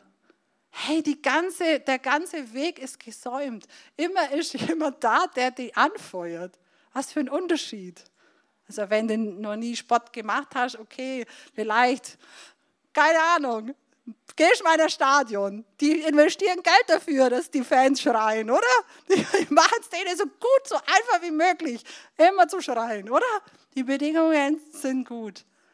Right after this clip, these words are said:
Was für einen Unterschied macht's, wenn jemand in unserem Leben uns ermutigt? Und hey, so oft denke ich mir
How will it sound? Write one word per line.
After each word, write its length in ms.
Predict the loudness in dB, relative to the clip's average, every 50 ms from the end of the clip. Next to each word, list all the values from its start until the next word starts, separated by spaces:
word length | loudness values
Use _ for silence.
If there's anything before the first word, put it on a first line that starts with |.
| _ _ _ _ _ _ -8
Was 300 | -6 -6 -4 -6 -6 -8
für 60 | -10
einen 100 | -10 -10
Unterschied 580 | -10 -8 -6 -6 -6 -6 -6 -10 -12 -14 -16 -14
macht's, 420 | -12 -12 -12 -12 -14 -20 -20 -20
wenn 140 | -20 -20 -18
jemand 540 | -16 -14 -12 -10 -6 -6 -6 -6 -6 -10 -14 _ _ _ _ _ _ -12
in 80 | -12
unserem 360 | -10 -10 -10 -12 -12 -14 -12
Leben 400 | -12 -10 -8 -8 -8 -8 -10 -12
uns 220 | -16 -16 -16 -16 -16
ermutigt? 680 | -18 -18 -18 -18 -18 -18 -18 -14 -14 -14 -14 _ -16
Und 160 | -16 -14 -12 -8
hey, 320 | -6 -6 -4 -4 -6 -6 -10 -16 -20 -20 -20 _ -8
so 260 | -2 0 0 0 2
oft 420 | 4 4 4 4 2 -2 -20 -20 -20 _ _ _ _ -2
denke 300 | 0 0 0 0 -2 -4
ich 140 | -6 -8 -8
mir 400 | -8 -4 -2 0 0 0 -2